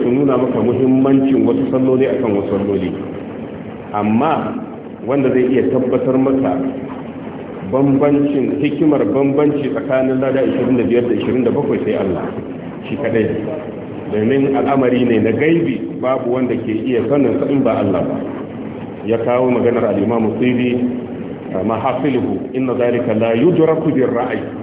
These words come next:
Duk iya kokarin fahimtar ka ba za ka gano hikimar bambanci tsakanin lada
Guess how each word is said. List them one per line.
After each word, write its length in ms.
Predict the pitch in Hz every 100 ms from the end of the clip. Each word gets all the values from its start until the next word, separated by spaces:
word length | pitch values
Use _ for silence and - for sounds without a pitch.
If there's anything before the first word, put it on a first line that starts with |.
| - - - - - 123
Duk 120 | -
iya 320 | 147 160 156 156
kokarin 560 | 151 123 135 131 139 135
fahimtar 400 | 120 127 123 113
ka 120 | 127
ba 80 | 110
za 100 | 117
ka 100 | 113 113
gano 440 | 113 113 113 117
hikimar 440 | 123 - 175 165 165 - - - -
bambanci 560 | 135 143 143 151 139 135
tsakanin 480 | 135 135 127 131 127
lada 240 | 131 131